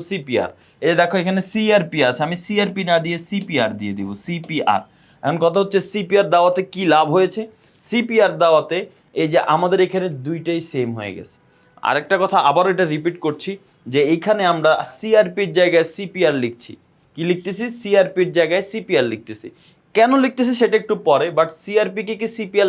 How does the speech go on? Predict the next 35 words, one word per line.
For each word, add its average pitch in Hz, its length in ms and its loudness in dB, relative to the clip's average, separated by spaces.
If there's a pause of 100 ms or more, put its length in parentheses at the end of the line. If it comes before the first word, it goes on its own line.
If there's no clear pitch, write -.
লেখা 165 260 2
যায় 151 160 2
কিনা 131 240 -4
সেটা 131 240 -4
দেখি। - 220 -10 (540)
হ্যাঁ, 151 240 2
অবশ্যই 160 380 0
লেখা 139 200 0
যায়, 120 160 0
যে 139 60 -2 (100)
সিআরপিকে 127 600 -4 (580)
সিপিআর 120 600 0 (380)
লেখা 110 280 -6
যায়। - 140 -12 (360)
তো - 40 -14 (100)
এই 123 100 0
জন্য 135 180 -2 (420)
এই 123 60 0 (120)
সিআরপিকে 139 560 -4 (120)
সিপিআর 110 360 -6 (100)
লিখে 98 240 -8
দিলাম। 87 180 -10 (840)
তাহলে 135 300 0
এখন 175 220 -2
দেখো, 160 160 2 (140)
আরসিটির 160 460 -2
জায়গায় 170 280 4
আরসিটি 135 420 -4
থাকলো, 123 260 -4 (540)
এখন 156 140 0 (120)
দুইটা 208 260 4 (100)
সিপিআর 226 420 2
যোগ 180 160 0
করলে 180 160 0 (100)
কি 165 60 -2